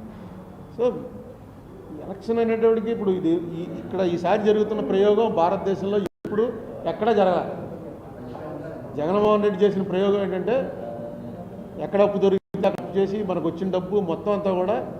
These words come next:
below poverty line వాళ్ళకి పంచిపెట్టేయడం అని ఒక కొత్త ఐడియా. అసలు ఈ పంచిపెట్టాలు ఇవ్వడాలు ఇందిరాగాంధీ స్టార్ట్ చేసింది. అందులో ఏమి ఇచ్చారు? only భూములు ఇవ్వడం, ఇవి చేశారు, డబ్బులు ఇవ్వడం చేయలే.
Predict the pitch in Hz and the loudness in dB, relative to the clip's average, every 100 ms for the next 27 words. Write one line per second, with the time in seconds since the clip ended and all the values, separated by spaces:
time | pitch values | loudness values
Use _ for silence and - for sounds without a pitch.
0 | - - - - - 147 202 233 226 220 | -12 -14 -12 -12 -4 8 10 10 10 6
1 | 220 226 214 208 208 226 220 185 190 196 | 4 2 2 4 2 2 0 0 0 2
2 | 190 185 175 - - - - - - - | 2 2 0 -4 -10 -16 -18 -18 -18 -16
3 | - 180 233 196 196 - - 226 208 170 | -10 -2 0 2 0 0 4 6 6 4
4 | - - - - - - - - - - | 0 -8 -12 -14 -16 -16 -14 -14 -14 -12
5 | 107 180 180 160 190 214 190 220 220 220 | -4 -2 -2 -4 -2 -2 2 4 6 6
6 | 220 208 208 214 220 240 202 220 220 220 | 6 4 4 4 6 6 4 2 2 0
7 | 226 208 202 214 202 - - - - - | 0 2 2 0 -4 -6 -12 -14 -16 -18
8 | - - - - - - - 202 220 226 | -18 -18 -20 -20 -20 -18 -4 0 4 8
9 | 247 233 233 240 240 233 226 226 226 180 | 10 10 8 6 8 8 10 8 6 4
10 | 214 220 208 208 202 202 - - - - | 4 4 4 2 2 -2 -6 -8 -4 -2
11 | - - 202 214 220 214 160 - - - | -2 -2 2 8 8 8 2 -4 -10 -12
12 | - - - - - - 185 226 233 226 | -16 -16 -18 -18 -6 0 2 8 8 8
13 | 226 202 185 - | 6 6 4 2